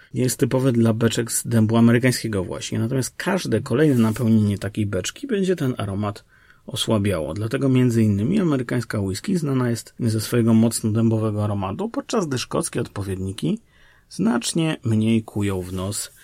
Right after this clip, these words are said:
swoją dębowością. A to dlatego, że szkocka whisky z kolei nie może być dojrzewana w całości w świeżej beczce. Może być finiszowana, przelana na pewien okres do innej beczki, nawet świeżej, ale powinna dojrzewać,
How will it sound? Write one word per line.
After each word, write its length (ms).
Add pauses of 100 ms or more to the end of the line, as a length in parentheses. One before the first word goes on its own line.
(160)
swoją 500
dębowością. 760
A 40
to 120
dlatego, 500
że 260 (320)
szkocka 360
whisky 320
z 60
kolei 420
nie 300
może 320
być 160
dojrzewana 640 (320)
w 80
całości 480
w 40
świeżej 360
beczce. 360
Może 200
być 180
finiszowana, 640
przelana 420
na 100
pewien 260
okres 300
do 100
innej 260
beczki, 400
nawet 240
świeżej, 380
ale 260 (100)
powinna 400
dojrzewać, 560